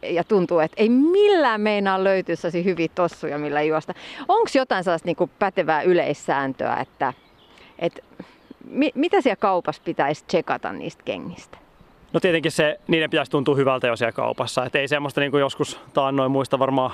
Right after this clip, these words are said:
Speaker 2: kaksikymmentä vuotta sitten oli semmoinen, että ne sisäajovaiheet, että se voi tuntua vähän kankealta ja muulta siellä, mutta kyllä se,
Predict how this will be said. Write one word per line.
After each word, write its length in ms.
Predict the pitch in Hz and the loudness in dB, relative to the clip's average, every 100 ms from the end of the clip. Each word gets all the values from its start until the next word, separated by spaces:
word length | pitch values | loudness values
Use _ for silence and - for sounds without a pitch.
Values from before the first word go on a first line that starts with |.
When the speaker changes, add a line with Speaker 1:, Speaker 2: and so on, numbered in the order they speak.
| - | 0
Speaker 2:
kaksikymmentä 420 | 156 - 160 147 | -2 0 0 0
vuotta 260 | 139 135 143 | 0 -2 -2
sitten 280 | 143 - 151 | -2 0 0
oli 140 | 143 | 2
semmoinen, 340 | 143 143 139 | 0 0 -2
että 120 | 131 135 | 0 -4
ne 80 | - - | -4 -10
sisäajovaiheet, 1000 | 147 156 151 147 147 147 147 143 131 135 | -2 0 0 0 0 0 0 0 -2 -2
että 120 | 135 | 0
se 80 | 143 | 0
voi 140 | 139 143 | 0 0
tuntua 260 | 147 147 | 0 2
vähän 160 | 147 143 | 0 0
kankealta 480 | 147 143 143 139 143 | -2 0 -2 0 -2
ja 100 | 139 | 0
muulta 300 | 139 139 131 | 0 2 2
siellä, 280 | 139 127 | 0 0
mutta 240 | 127 127 131 | -2 -4 -2
kyllä 240 | 139 131 | 0 0
se, 160 | 131 | 0